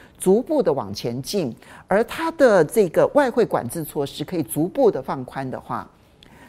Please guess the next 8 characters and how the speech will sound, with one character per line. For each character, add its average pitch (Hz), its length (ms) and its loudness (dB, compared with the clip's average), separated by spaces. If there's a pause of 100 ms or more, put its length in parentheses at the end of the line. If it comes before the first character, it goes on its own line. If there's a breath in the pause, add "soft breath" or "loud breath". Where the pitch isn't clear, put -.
那 220 140 0
从 165 280 -4 (120)
二 285 240 6
零 175 240 0
零 151 200 -4
九 127 300 -2
年 - 260 -10 (280 loud breath)
它 240 200 -6